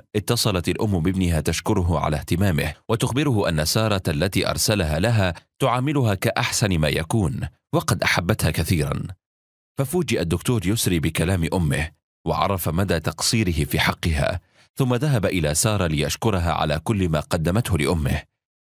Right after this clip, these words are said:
فقالت له: "ما قمت به لا يمنع أبدا زيارتك لها، فهي تشتاق إليك كثيرا".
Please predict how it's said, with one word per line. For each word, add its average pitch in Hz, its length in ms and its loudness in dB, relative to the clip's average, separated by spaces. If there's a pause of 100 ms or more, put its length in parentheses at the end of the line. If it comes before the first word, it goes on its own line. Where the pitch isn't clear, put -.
فقالت 101 400 0
له: 92 160 0 (380)
"ما 127 100 0
قمت 143 320 -4
به 101 280 2
لا 78 80 2
يمنع 85 480 0
أبدا 80 340 0
زيارتك 78 580 0
لها، 78 440 0 (420)
فهي 71 260 0
تشتاق - 460 2
إليك 78 380 0
كثيرا". 80 580 0